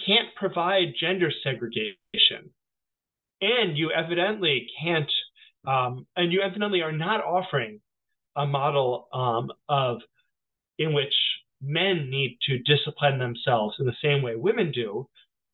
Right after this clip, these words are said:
then this project essentially is prone to ambiguity, if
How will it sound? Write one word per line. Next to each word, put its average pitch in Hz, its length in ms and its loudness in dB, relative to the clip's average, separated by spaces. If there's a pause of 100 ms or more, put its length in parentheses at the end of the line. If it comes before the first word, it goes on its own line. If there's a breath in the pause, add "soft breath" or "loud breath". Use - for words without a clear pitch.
(180)
then 170 420 0 (400)
this 196 180 2 (100)
project 254 440 0
essentially 170 640 0
is 131 100 0 (840)
prone 170 440 2
to 131 300 2 (100)
ambiguity, 156 720 2
if 117 80 -4